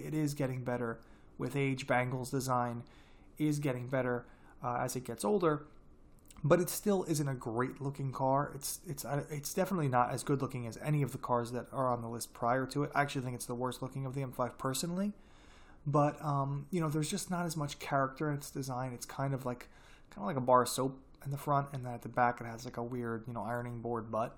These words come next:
It's not that great looking. Um,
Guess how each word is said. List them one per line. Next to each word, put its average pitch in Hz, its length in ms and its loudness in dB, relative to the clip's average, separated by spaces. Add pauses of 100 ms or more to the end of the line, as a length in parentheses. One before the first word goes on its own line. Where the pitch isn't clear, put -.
It's - 200 -12
not 123 180 -2
that 104 180 -8
great 120 240 -6
looking. 139 300 -8 (760)
Um, 147 440 4